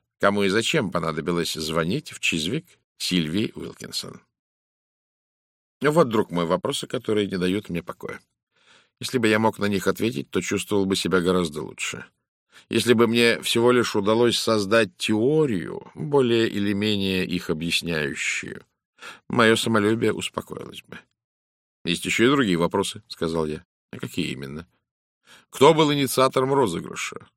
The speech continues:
Где находилась Карлотта Адамс до и после десяти часов вечера? Кто такой Д, подаривший ей шкатулку?"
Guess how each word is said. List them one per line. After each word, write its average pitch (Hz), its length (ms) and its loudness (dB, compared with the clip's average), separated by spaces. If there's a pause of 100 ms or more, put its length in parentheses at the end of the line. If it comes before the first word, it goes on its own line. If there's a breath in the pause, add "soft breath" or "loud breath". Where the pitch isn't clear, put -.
(120)
Где 92 240 0
находилась 104 480 2
Карлотта 104 500 2
Адамс 98 300 0
до 101 240 2
и 92 80 2
после 87 380 -2
десяти 80 480 -6
часов - 440 -6
вечера? - 520 -4 (380 loud breath)
Кто - 200 2
такой 113 280 6
Д, 123 360 4
подаривший 87 500 -4
ей 98 80 0
шкатулку?" - 560 -10